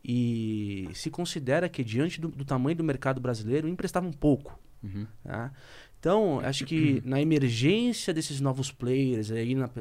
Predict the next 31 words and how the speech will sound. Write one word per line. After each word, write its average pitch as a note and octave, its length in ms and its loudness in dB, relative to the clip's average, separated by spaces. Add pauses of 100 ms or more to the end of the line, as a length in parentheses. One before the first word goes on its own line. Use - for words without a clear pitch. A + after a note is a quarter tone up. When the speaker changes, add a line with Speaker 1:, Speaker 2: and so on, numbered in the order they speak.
Speaker 1:
na, A#2 240 -4
na, G#2+ 160 -2
na, G#2+ 200 -4 (140)
como A#2+ 200 -6
o G#2 80 -6
Will, A2+ 440 2
como G#2 360 -6
o - 20 -8
Nubank, G#2+ 600 -6
como G#2+ 260 -6
outros C3+ 300 0
bancos A2+ 260 -4
digitais, A2 840 -4 (520)
eu - 100 -6
acho C3 140 -6
que F#3+ 80 -6
já F#3+ 100 2
há G3+ 60 4
um A#3 80 0
consenso E3 680 -2
no C3 80 2
mercado C3 640 0
que, C3 100 -12
se - 160 -6
não F#3 280 0
houver C3+ 460 2
o C3 80 2
apetite A2+ 880 -4
de G#2+ 220 -4
emprestar D3 720 -2
mais, A#2+ 640 -2